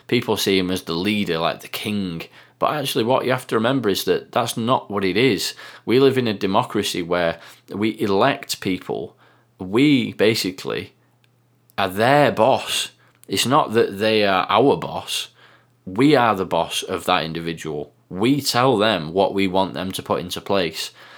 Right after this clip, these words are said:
And I think sometimes that gets a bit lost in our society these days, especially when you've got somebody like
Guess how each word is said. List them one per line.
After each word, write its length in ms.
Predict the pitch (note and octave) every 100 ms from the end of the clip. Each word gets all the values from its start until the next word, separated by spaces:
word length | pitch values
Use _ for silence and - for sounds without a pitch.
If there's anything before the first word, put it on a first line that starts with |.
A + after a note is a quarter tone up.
| -
And 100 | -
I 40 | G#2
think 280 | C3+ C#3+ -
sometimes 460 | C3 B2 A2 G2
that 180 | F#2+ D#2+
gets 220 | F2+ -
a 40 | F2
bit 180 | F2
lost 360 | A1 F#2 A#2+ -
in 100 | A2
our 160 | E2+ E2+
society 540 | F2+ - E2+ E2 -
these 260 | D2 D#2 C#2+
days, 280 | C#2 D2
especially 380 | - - - G#2+
when 140 | F#2 F2
you've 120 | D#2+
got 200 | F2+ -
somebody 300 | F#2 E2+ E2
like 260 | D#2+ D#2+